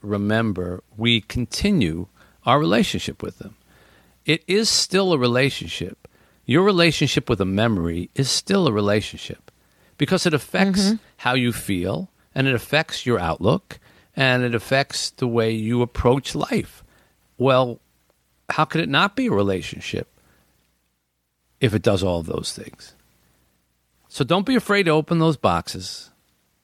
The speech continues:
Speaker 1: Don't be afraid to sit with them and see what they remind you of. And don't be afraid to continue those relationships with those people who are gone. Look, to wrap this all up,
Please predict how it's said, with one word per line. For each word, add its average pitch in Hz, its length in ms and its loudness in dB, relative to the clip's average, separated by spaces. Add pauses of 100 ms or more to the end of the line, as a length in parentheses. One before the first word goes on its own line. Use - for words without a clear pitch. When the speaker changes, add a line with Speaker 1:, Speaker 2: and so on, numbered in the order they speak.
(300)
Speaker 1:
Don't 151 140 2
be 196 100 0
afraid 156 340 2
to 135 80 -6
sit - 240 -2
with 123 160 -4
them 127 260 2
and 110 160 0
see - 200 -4
what 131 120 2
they 127 120 2
remind 101 380 2
you 90 200 -4
of. 87 220 -4 (480)
And 110 300 0 (220)
don't 147 220 2
be 208 120 2
afraid 131 460 2
to - 80 -4
continue 107 840 2 (640)
those 127 200 2
relationships 120 560 2
with 104 100 -4
those 107 180 2
people 101 300 -2
who 101 120 0
are 95 80 0
gone. 92 440 2
Look, 123 300 0 (840)
to 110 120 -4
wrap 123 240 2
this 120 200 -4
all 120 220 2
up, 113 220 0